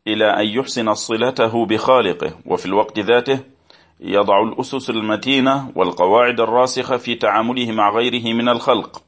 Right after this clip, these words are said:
ومن هنا تضافرت نصوص الكتاب والسنة مؤيدة لهذه الرؤية وموضحة لمعالمها،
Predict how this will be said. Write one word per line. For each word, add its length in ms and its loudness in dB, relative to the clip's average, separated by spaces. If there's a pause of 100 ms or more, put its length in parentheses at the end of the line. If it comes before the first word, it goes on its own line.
(540)
ومن 300 2
هنا 320 0 (600)
تضافرت 580 0
نصوص 380 -2
الكتاب 520 0
والسنة 580 0
مؤيدة 840 0
لهذه 540 0
الرؤية 440 0 (460)
وموضحة 760 0
لمعالمها، 960 0